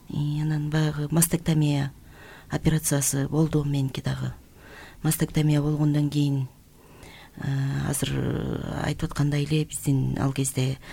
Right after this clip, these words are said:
иммунокистохимия деген анализ деген, э, баары, э, туура түшүнүп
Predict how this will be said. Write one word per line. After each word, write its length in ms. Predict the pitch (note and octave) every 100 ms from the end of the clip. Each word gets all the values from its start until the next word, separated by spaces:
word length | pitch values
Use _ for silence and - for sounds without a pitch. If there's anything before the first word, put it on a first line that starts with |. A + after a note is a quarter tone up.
| - -
иммунокистохимия 840 | D#3+ D3 - - D3 C#3 D3 C#3
деген 280 | C3+ C#3 C3+
анализ 400 | C#3 C#3+ C3+ -
деген, 300 | C3 C3+ C3 - - - - -
э, 300 | A#2 B2+ B2+
баары, 420 | C#3+ D3+ C#3+ C#3
э, 580 | C3+ C3 B2 - - - - - -
туура 220 | - D3 C3+
түшүнүп 500 | - - D#3+ C#3+